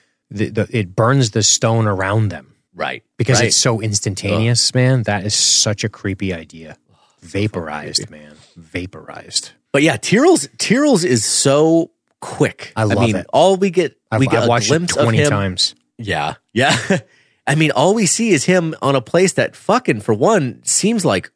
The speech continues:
Speaker 2: Earth. Like, uh, you know, I mean, our Earth, you know, the, in the, in the way that we know it. You know,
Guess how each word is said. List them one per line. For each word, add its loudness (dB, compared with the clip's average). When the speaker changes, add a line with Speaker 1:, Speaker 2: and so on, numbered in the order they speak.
Speaker 2:
Earth. -2
Like, -2
uh, -2
you -4
know, -2
I -2
mean, 0
our 4
Earth, -2
you 0
know, 2
the, -8
in 0
the, -4
in -4
the 2
way 4
that 0
we 0
know -4
it. -14
You -10
know, -20